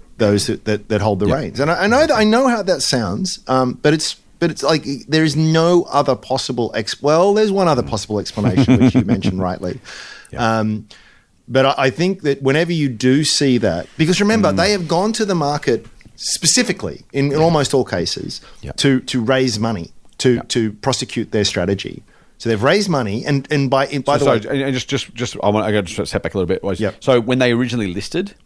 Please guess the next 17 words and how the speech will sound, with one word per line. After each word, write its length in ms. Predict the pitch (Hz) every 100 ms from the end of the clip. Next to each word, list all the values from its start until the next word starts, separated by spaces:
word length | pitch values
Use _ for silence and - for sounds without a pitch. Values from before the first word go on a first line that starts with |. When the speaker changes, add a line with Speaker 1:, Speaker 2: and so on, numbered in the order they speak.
| _ -
Speaker 1:
Yes. 180 | 131 98
Speaker 2:
they 40 |
went 140 | 98 101
to 60 |
the 80 | 101
market 340 | 90 90 -
for 320 | - 90 82 -
additional 280 | 90 90 -
capital. 380 | - 69 - - - -
Speaker 1:
Yep. 180 | 127 - _
So 140 | -
th-, 120 | 104 -
they've 140 | 117
gone 200 | 104 180 214
to 40 |
the 80 | 180
market. 380 | 127 107 123